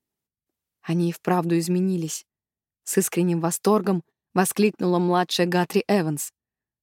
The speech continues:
"Вот уж не думала, что когда-нибудь увижу такое". "Магия?" — улыбнулась Аттина. Она уже давно перестала чему-либо удивляться. Джилл хмуро взглянула на неё, но ничего не сказала, что само по себе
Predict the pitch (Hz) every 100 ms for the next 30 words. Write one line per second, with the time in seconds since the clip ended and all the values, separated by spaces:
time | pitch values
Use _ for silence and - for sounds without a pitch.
0 | - 214 269 247 269 226 277 262 208 -
1 | _ _ - 214 202 185 214 208 202 -
2 | 190 190 170 160 180 - 160 156 - _
3 | _ _ _ _ _ - 180 254 233 175
4 | 151 _ _ - 185 175 170 165 - 175
5 | - 190 156 151 _ _ _ _ _ _
6 | 185 185 202 185 185 180 190 233 - 190
7 | - 185 170 - 175 170 160 160 165 175
8 | 170 156 - 147 _ _ _ _ _ _
9 | _ - 170 233 320 _ _ _ _ _
10 | - 220 226 196 190 190 240 277 208 175
11 | 165 151 - _ _ _ 196 214 202 196
12 | 202 214 - 226 202 160 143 _ _ _
13 | _ - 226 214 214 208 180 - 165 196